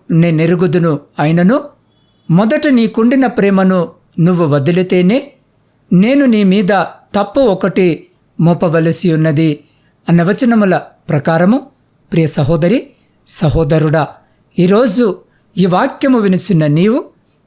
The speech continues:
"ఇది నా గురించి కాదులే, ఎఫెసు సంఘము గురించి" అని ఆలోచిస్తున్నావా?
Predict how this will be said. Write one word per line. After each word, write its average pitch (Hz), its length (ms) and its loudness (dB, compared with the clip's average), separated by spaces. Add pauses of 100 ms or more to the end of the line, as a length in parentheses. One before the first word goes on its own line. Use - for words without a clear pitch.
"ఇది 190 200 0
నా 190 200 2
గురించి 247 560 0
కాదులే, 196 720 -2 (500)
ఎఫెసు 240 600 0 (160)
సంఘము 262 500 0
గురించి" 208 640 0 (340)
అని 175 200 2
ఆలోచిస్తున్నావా? 175 920 -2